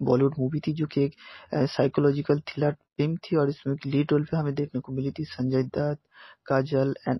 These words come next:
आशुतोष राणा। आशुतोष राणा जो कि एक नेगेटिव रोल प्ले किया था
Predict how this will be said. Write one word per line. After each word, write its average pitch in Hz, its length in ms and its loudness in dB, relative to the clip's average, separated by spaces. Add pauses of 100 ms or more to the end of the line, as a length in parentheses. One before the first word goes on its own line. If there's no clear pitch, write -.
(140)
आशुतोष 135 520 -2
राणा। 127 220 0 (100)
आशुतोष - 380 -6
राणा 151 200 -2
जो 156 140 -6
कि 143 120 -2
एक 139 100 -2
नेगेटिव 139 480 -2
रोल 151 220 -2
प्ले - 260 -2
किया 135 240 0
था 160 220 -2